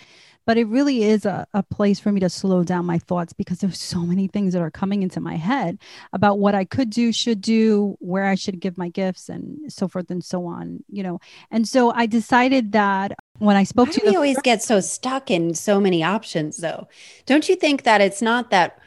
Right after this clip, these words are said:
Speaker 2: we don't have a place to put it? We don't know where, like, how to
Speaker 1: Don't know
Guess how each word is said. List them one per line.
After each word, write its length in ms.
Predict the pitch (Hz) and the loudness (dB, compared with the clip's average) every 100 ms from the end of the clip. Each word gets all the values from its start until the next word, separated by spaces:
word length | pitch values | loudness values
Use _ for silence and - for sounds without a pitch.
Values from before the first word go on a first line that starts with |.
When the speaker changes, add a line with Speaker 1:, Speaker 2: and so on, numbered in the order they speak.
| _ _ _ | _ _ _
Speaker 2:
we 320 | 147 160 208 | -8 0 2
don't 260 | 220 196 175 - | 4 2 0 -6
have 420 | - 185 180 185 | -4 0 2 2
a 60 | 170 | -2
place 380 | - 190 175 - | -2 -2 -2 -4
to 120 | 170 | -10
put 260 | - 190 | -4 0
it? 140 | 214 214 | 0 0
We 120 | 196 | -4
don't 480 | 170 - 220 220 156 | -4 2 2 2 0
know 160 | 180 | 0
where, 720 | 156 151 156 170 165 147 143 - | 0 -2 2 4 6 4 0 0
like, 220 | 175 170 | 0 0
how 180 | - 180 | -2 2
to 60 | |
Speaker 1:
Don't 160 | 208 | 4
know 60 | 214 | 4